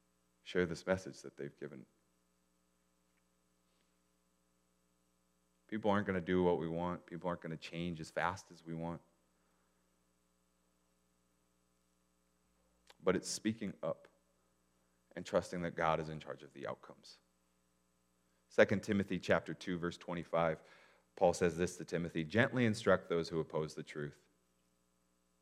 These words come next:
Perhaps God will change those people's hearts, and they will learn the truth."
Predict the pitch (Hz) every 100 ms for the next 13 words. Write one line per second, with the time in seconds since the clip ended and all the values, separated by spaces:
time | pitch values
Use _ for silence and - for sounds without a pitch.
0 | _ _ _ _ - 95 117 117 - 85
1 | 87 78 80 - 80 78 - 78 76 73
2 | - 85 76 78 - 73 57 - - _
3 | _ _ 76 78 76 69 67 64 55 -
4 | - -